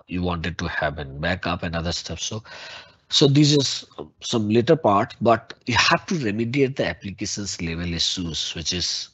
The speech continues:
what are the applications are connecting to it. Once that is done, you're going to perform the test, right? So how are you going to perform the test? You will be running the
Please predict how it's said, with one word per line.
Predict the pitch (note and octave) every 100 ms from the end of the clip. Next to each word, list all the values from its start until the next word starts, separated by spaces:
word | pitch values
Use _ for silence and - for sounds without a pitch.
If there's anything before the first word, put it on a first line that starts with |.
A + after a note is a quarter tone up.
| -
what | F2 E2+
are | D#2+
the | F2
applications | E2 E2+ E2+ E2+ -
are | B1+
connecting | - B1 - - C2
to | -
it. | - - - _ - - - - - -
Once | A2+ F3+ F3+
that | F3+ C3
is | D3 F#2+
done, | E2 D#2 E2 A2 D3 _ -
you're | G2 G2
going | G#2+ A#2+ E3 D3+
to | F3
perform | - F2+ - - F#2+ F#2+ G2 D3+
the | E3+ - -
test, | C#2 - - - - _
right? | C2 C2+ - - _ _ _ _ _ _ _
So | - - G#2+ A2 A2 A2 G#2+ -
how | - A2
are |
you | A#2+
going | A2 A2
to | G#2+
perform | G#2+ G2+ A2 G#2
the | G#2
test? | - A#2 E3 -
You | G2+
will | G2
be | G2
running | F#2 F2 F2+ F2
the | E2 D2+